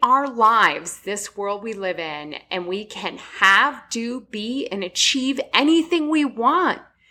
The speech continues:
why not make it the most fabulous world we can? In the last few episodes of the podcast, you heard me share my private sessions with Renee Spears, Law of Attraction mentor, where my guides were very specific about me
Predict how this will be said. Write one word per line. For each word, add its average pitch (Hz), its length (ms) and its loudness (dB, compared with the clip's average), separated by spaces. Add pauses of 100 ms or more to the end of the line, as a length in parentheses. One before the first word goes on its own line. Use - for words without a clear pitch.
(380)
why 269 200 -2
not 415 240 2
make 339 220 4
it 294 80 0
the 311 40 -2
most 277 300 2
fabulous 247 640 2
world 226 280 0
we 208 140 -2
can? 214 600 -6 (800)
In 240 140 6
the 240 100 6
last 240 420 4
few 262 220 4
episodes 214 480 0
of 196 80 -6
the 190 40 -12
podcast, 185 600 0
you 180 80 -10
heard 196 280 -4
me 202 160 -6
share 190 360 -2
my 170 160 -2
private 180 400 2
sessions 175 520 -2
with 170 220 -6
Renee 170 280 -4
Spears, 185 600 -2
Law 175 300 6
of 185 60 0
Attraction 180 640 0
mentor, 160 600 -4
where 175 280 4
my 170 140 0
guides 202 420 2
were 185 100 -2
very 196 460 -2
specific 196 760 -4
about 170 480 -2
me 185 420 -8